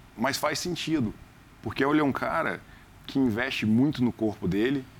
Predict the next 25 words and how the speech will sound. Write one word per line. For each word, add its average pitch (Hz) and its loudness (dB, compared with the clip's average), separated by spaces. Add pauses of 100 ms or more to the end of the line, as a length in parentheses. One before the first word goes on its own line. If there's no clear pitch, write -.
(120)
já 107 -2
chegou 107 2
a 123 0
falar 107 2
que 104 -6
investe 95 -4
um 90 -10
milhão, 107 -2 (120)
mais 95 -4
de 104 -4
um - -4
milhão 95 -2
de 87 -4
dólares. 90 -2
Aí 87 0
eu 143 6
já 123 2
não 113 -4
sei 104 -2
números, 117 0
eu 101 -2
não 98 -4
vou 95 -6
falar 95 0
isso 92 -2